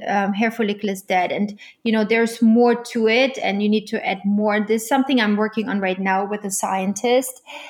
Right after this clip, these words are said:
Um, but I believe if your skin on the scalp is healthy, that the quality of your hair,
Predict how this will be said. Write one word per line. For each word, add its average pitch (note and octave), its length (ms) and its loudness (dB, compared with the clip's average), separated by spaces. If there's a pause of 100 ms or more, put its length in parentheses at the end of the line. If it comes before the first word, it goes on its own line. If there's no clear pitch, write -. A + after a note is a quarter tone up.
(220)
Um, G#3+ 460 0 (520)
but A#3+ 260 2 (580)
I B3+ 300 4
believe A#3+ 520 0
if - 220 -8
your A#3 200 0
skin A#3 880 0 (180)
on A3 100 2
the A#3 80 2
scalp G3+ 400 -2
is G3+ 140 -10
healthy, G#3 720 -2 (260)
that A3 160 0
the A#3+ 80 -4
quality A3 880 0
of G3+ 180 -8
your G#3 140 0
hair, G3 580 -2